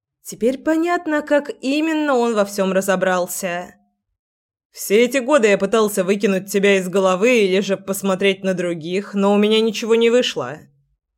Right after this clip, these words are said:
Поэтому ты выйдешь за меня замуж». На миг его тон и вид напомнили судебного исполнителя.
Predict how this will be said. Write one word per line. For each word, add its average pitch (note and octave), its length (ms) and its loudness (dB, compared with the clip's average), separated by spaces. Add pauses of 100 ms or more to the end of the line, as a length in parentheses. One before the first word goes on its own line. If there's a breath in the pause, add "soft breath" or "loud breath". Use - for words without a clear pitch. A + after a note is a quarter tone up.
(100)
Поэтому A#3 420 2
ты B3+ 480 2
выйдешь F#3 540 0
за F#3+ 120 -4
меня E3+ 300 -4
замуж». C#3 640 -10 (1040)
На F#3 160 -2
миг A#3+ 280 0
его G3+ 180 0
тон G#3 340 -2
и F#3 60 -2
вид G#3+ 300 -6
напомнили G3 600 -2
судебного F#3 640 -4
исполнителя. F3 1040 -6